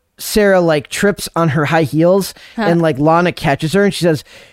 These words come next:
Speaker 1: "If you fall, I'll always be there to catch you." And I literally almost turned it off. Um,
Speaker 2: <laughs>
Speaker 1: that line could work in a serious situation where something dangerous is happening, maybe,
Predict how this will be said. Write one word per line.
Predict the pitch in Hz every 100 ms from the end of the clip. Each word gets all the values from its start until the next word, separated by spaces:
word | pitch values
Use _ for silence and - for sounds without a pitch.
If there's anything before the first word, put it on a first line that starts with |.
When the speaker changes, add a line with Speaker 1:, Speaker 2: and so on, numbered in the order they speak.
| _
Speaker 1:
"If | 220 -
you | 262
fall, | 233 - 214 208 202
I'll | 185 185 -
always | 156 175 175 120
be | 170 165
there | 160
to | 151
catch | - 170 147
you." | 139 127
And | 147 180
I | 190
literally | 196 202 196 190
almost | 175 175 160 -
turned | 160 127
it |
off. | 101 - - _ _
Um, | 185 185 180
Speaker 2:
<laughs> | 339 339 403 427
Speaker 1:
that | 330 269 339 -
line | 214 208 202 254 330 330 - -
could | - 294
work | 190 147 208 254 - _ -
in | 185
a |
serious | - - 202 233 254
situation | - 220 180 151 165 226 247 240 - -
where | 175
something | 175 - 208 190 185
dangerous | 151 165 185 214 220
is | 190
happening, | 208 208 226 233 226
maybe, | 226 226 240 240